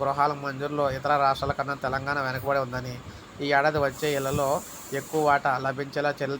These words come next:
తీసుకోవాలన్నారు. పీఎంఏవై కింద రాష్ట్రాలకు రావాల్సిన బకాయిలు రాబట్టాలని, కేంద్రానికి అవసరమైన సమాచారం వెంటనే ఇవ్వడంతో పాటు మనకి ఇందిరమ్మ గృహాల విషయంలో ఎప్పటికప్పుడు సమాచారాన్ని అప్‌డేట్ చేయాలని చెప్పేసి చెప్పడం జరిగింది.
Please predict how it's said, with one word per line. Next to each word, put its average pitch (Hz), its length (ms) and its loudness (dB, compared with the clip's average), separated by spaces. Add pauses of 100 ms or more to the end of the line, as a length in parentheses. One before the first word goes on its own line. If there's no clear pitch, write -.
తీసుకోవాలన్నారు. 131 580 -2 (100)
పీఎంఏవై 147 540 0 (100)
కింద 147 140 -4 (140)
రాష్ట్రాలకు 143 540 0 (480)
రావాల్సిన 143 420 4 (120)
బకాయిలు 135 420 0
రాబట్టాలని, 131 560 0 (120)
కేంద్రానికి 143 580 -2
అవసరమైన 139 420 -2 (100)
సమాచారం 135 500 0
వెంటనే 135 340 -4
ఇవ్వడంతో 127 440 0 (100)
పాటు 123 280 2 (800)
మనకి 147 260 -2
ఇందిరమ్మ 151 400 2
గృహాల 139 340 4 (100)
విషయంలో 139 340 2 (160)
ఎప్పటికప్పుడు 143 680 -2
సమాచారాన్ని 135 560 0 (100)
అప్‌డేట్ 139 340 -2
చేయాలని 135 320 0
చెప్పేసి 135 320 -4
చెప్పడం 131 360 -4
జరిగింది. 120 400 -2